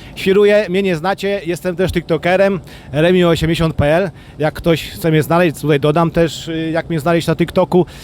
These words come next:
No tak zacząłem, y, na TikToku w tamtym roku, rok minął i doszedłem do takiego miejsca, że potrzebowałem operatora właśnie, którego teraz mam. Przyjechał z Polski Kubuś, już jest ze mną, jeździ drugi tydzień.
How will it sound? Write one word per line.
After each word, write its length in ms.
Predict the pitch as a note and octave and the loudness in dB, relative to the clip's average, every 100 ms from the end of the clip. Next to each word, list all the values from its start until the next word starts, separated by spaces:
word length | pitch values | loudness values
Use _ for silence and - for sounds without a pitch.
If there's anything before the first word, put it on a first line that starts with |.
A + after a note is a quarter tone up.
| - - | -10 -4
No 100 | A3+ | -2
tak 140 | A#3 | 0
zacząłem, 520 | A#3+ A#3 B3 A#3 A3+ | 0 2 4 4 0
y, 180 | A3 A3 | -4 -4
na 80 | G#3+ | -2
TikToku 640 | A3 - A3+ - G#3+ G#3 | -4 0 0 2 4 4
w 80 | - | 2
tamtym 340 | G#3+ G#3 G#3 | -2 0 2
roku, 420 | G3 F#3+ - A3 C4 - - - | 2 2 0 -2 -4 -16 -20 -12
rok 320 | D#3 F#3 G3+ F3+ | -2 0 0 0
minął 360 | F#3+ G3+ A3+ | 0 2 0
i 120 | G3 | -2
doszedłem 260 | F3+ F3+ G3 | -4 -2 -4
do 80 | F#3 | -2
takiego 460 | F3+ F3 F3 F3 E3+ - | -2 0 2 2 0 -6
miejsca, 760 | D#3 F3 F#3 D#3+ - F3+ F#3 D3+ - - - C#3 | -2 0 0 -2 -4 -2 -2 -6 -18 -20 -12 -8
że 440 | C#3+ C3 D#3+ E3+ C#3+ - - - - - - | -6 0 0 0 -6 -18 -20 -20 -20 -6 -4
potrzebowałem 540 | F3+ F#3 F#3 F#3+ F#3 | 0 2 4 4 2
operatora 560 | F#3 - E3+ E3 D#3+ D#3 | 0 0 0 0 0 0
właśnie, 220 | D3 D3 | -2 -2
którego 220 | D3 D#3 | -2 -4
teraz 240 | D3 C#3+ C#3 | -4 -6 -4
mam. 260 | C#3+ D#3 | -4 -4
Przyjechał 340 | D3 D#3+ C#3 C#3+ | -4 0 2 2
z 60 | |
Polski 360 | - C#3 - C#3 | 0 -2 -2 -2
Kubuś, 380 | D3 C#3+ F#3+ - - - - - | 0 2 0 -2 -16 -20 -20 -14
już 120 | C#3+ D#3 | -8 -6
jest 160 | C#3+ | -2
ze 120 | C#3+ | 0
mną, 140 | D3+ D3 | 0 2
jeździ 260 | D3+ C3 | 2 2
drugi 240 | C#3 C#3+ C#3+ | 2 2 0
tydzień. 460 | C#3+ C3+ G#3+ A3+ | 0 0 0 -2